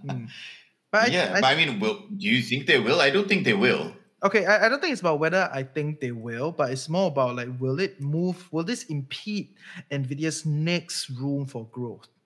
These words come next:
Speaker 1: right? Because, uh, nvidia's primary business is in the G P U space, right? So, uh, G P U
Speaker 2: Mm-hmm.
Speaker 1: space, they, they dominate, right? So they're the biggest, then, uh, everyone else is, cannot really compete. But that is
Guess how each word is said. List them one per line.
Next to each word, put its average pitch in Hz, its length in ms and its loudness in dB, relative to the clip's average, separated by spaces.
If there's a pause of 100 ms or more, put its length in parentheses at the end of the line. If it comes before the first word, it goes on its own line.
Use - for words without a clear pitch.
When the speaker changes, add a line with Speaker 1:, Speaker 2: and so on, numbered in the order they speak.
(460)
Speaker 1:
right? 135 180 -2
Because, 165 340 -4
uh, 135 160 2 (100)
nvidia's 233 560 0
primary 170 440 0
business 135 520 -8
is 131 180 -12
in 143 160 -8
the 127 80 -4
G 127 160 -8
P 123 160 -14
U 117 120 -12
space, - 480 -10
right? 113 220 -8
So, 127 320 -6 (480)
uh, 113 300 -6
G 165 160 -4
P 220 120 -8
U 226 80 -2
Speaker 2:
Mm-hmm. 214 60 -6
Speaker 1:
space, 185 560 -4 (600)
they, 147 280 -2
they 143 260 0
dominate, 151 480 2
right? 160 160 2
So 165 80 -4
they're 135 140 0
the 127 80 -6
biggest, 156 640 0
then, 120 340 -8
uh, 113 360 -6
everyone 151 380 -2
else 143 300 -4
is, - 280 -14
cannot 170 280 0
really 147 160 -4
compete. 131 500 -10 (300)
But 185 120 2
that 262 120 0
is - 260 -6